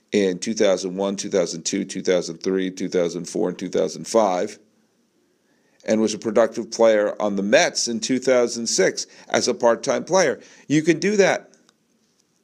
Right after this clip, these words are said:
and have him climb up the list. Or he can just be a badass and retire once he gets three thousand, kinda like Bernie Mac and Mister Three Thousand. But I don't see that with Ichiro.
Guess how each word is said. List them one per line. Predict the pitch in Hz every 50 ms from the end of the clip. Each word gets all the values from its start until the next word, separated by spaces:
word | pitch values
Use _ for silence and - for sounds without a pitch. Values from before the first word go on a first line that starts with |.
| _ _ _ _ _ _ _ _ _ _ _ _ _ -
and | 113 101
have | 113 127 131 123
him | 131 127
climb | - - - 123 123 127 131 131 131
up | 123 120 -
the | - 110
list. | 110 110 107 87 - - - -
Or | - 196 226 240 139
he | 127 160
can | 151 - 147
just | 139 139 127 131 -
be | 131 123 123
a | 117
badass | 95 101 101 98 101 101 98 95 92 92 -
and | - 87
retire | 90 92 - - 98 92 87 85
once | 80 80 78 -
he | -
gets | - - - - -
three | - 85 80
thousand, | - 82 73 73 71 - - - - - - - - - _ _ -
kinda | - 90 87 85
like | 80 80 80 -
Bernie | 87 87 85 85 85
Mac | 82 82 80 78 73 - -
and | 80 80
Mister | 80 78 - - 78
Three | 76 - 80 80
Thousand. | - 95 90 90 87 -
But | 104 123
I | 175
don't | 208 240 240
see | - - - 247
that | 285 285 247 - -
with | 208 208
Ichiro. | - 180 - - - 131 104 87 - -